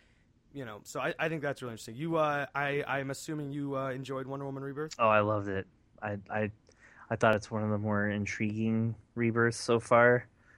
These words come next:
Speaker 2: Um, I love that they're gonna do the dual stories like that. I hope that goes on for a while, not just,
Speaker 1: Yeah.
Speaker 2: like, the first ten or something like that.
Speaker 1: Right.
Speaker 2: I actually think it'd be more interesting if they kept it that way for the foreseeable future.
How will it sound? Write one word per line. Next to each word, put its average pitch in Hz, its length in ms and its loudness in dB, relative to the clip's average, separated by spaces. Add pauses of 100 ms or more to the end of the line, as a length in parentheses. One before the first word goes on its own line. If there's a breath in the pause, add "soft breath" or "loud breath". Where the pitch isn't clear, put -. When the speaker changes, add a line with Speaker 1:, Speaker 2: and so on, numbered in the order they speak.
(220 soft breath)
Speaker 2:
Um, 92 460 2
I 104 80 4
love 98 440 6
that 98 200 2
they're 98 140 0
gonna 95 240 2
do 95 200 0
the 98 100 -2
dual 95 600 0
stories 95 540 2
like 98 180 4
that. 101 160 6
I 95 80 6
hope 98 140 2
that 98 140 2
goes 87 200 0
on 85 200 2
for - 160 -4
a 95 40 2
while, 104 480 6
not 95 160 4
just, 90 180 0
Speaker 1:
Yeah. - 60 -2
Speaker 2:
like, 92 160 4
the 98 80 -2
first 98 300 -2
ten 92 300 4
or 95 100 4
something 101 320 2
like 104 160 6
that. 113 280 6 (200)
Speaker 1:
Right. 123 240 -8
Speaker 2:
I 107 60 6
actually 107 240 4
think 104 100 4
it'd 101 120 4
be 107 80 2
more 101 180 6
interesting 101 540 0
if 92 100 -2
they 90 120 -2
kept 95 300 -2
it 90 100 -4
that 90 200 4
way 90 180 0
for 95 200 -4
the 90 80 -4
foreseeable 87 460 -4
future. 87 500 -6